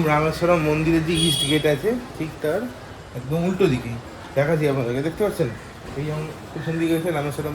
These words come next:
মন্দিরের পূর্ব দুয়ার, মানে মন্দিরের সামনে। এই লজটার এসি রুমের চার্জ হচ্ছে মাত্র পনেরোশো টাকা।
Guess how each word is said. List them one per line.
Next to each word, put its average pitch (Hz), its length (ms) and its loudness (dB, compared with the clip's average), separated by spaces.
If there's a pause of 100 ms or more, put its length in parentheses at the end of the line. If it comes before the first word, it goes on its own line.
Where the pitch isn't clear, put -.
মন্দিরের 156 320 0 (120)
পূর্ব 165 200 0 (120)
দুয়ার, 120 240 0 (840)
মানে 127 140 0 (140)
মন্দিরের 175 500 4
সামনে। 170 320 4 (760)
এই 151 100 4 (160)
লজটার 170 460 4 (640)
এসি 139 240 0
রুমের 175 320 4
চার্জ 147 320 8
হচ্ছে 160 180 -2 (100)
মাত্র 139 180 0 (160)
পনেরোশো 131 380 4
টাকা। 117 160 0